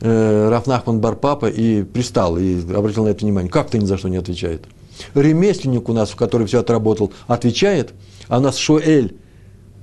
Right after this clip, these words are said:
срок кончился, ни за, ни за что не отвечает». И поэтому начинаем изучать, в чем же дело, какая сложность была.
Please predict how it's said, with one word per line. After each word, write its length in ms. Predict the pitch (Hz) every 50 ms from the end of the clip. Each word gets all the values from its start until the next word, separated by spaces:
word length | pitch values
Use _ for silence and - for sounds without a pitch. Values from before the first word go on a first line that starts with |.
| - - - - - - -
срок 320 | - - 151 143 127 - - 107 98 95 - - - - -
кончился, 360 | 135 123 101 104 98 - -
ни 80 | 123 123
за, 200 | 120 135 135 131
ни 120 | 131 131
за 120 | 127 131 123
что 120 | - 143
не 80 | 131 127
отвечает». 500 | 120 - 123 123 - 190 185 165 - - - - - - - - - - - - - - - - - -
И 80 | 117 113
поэтому 400 | - 127 127 151 - 185 190 185
начинаем 600 | 175 170 165 - - 151 147 147 147 147 151 151
изучать, 360 | 143 156 151 - 139 107 -
в 40 | -
чем 200 | - 147 139 123
же 100 | 107 107
дело, 280 | 107 107 95 87 85 - - -
какая 260 | - - 131 156 139 123
сложность 340 | - 139 120 104 98 87
была. 280 | 87 95 92 87 82 -